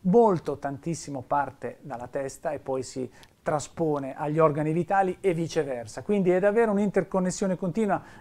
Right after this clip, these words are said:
alla quale ormai non si può più pensare di non far riferimento. E infatti, l'ha già detto Tiziana prima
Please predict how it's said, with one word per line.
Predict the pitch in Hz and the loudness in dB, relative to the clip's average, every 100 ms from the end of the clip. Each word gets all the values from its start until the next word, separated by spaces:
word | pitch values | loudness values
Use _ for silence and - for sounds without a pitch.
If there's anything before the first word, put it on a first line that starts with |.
| - | -8
alla | 160 165 165 | 0 2 4
quale | 175 160 | 2 2
ormai | 151 170 165 143 | 0 0 0 0
non | 175 214 196 | 0 0 -2
si | - 139 | -4 -2
può | 170 - | -2 0
più | 175 170 - - | 0 -2 -4 -10
pensare | - 156 - 165 160 | -4 -4 0 0 0
di | 147 147 | -2 -4
non | 147 | -4
far | 135 147 | -2 -2
riferimento. | 143 151 143 131 120 - - - | 0 0 0 0 -4 -8 -14 2
E | 294 | 8
infatti, | 277 185 151 127 - 135 - | 8 8 4 2 -2 -8 0
l'ha | 208 214 | 4 4
già | 170 151 | 4 2
detto | 147 - 120 | 2 -2 -10
Tiziana | 120 - 143 120 120 | -12 -10 -10 -10 -10
prima | - 143 120 120 | -6 -4 -4 -6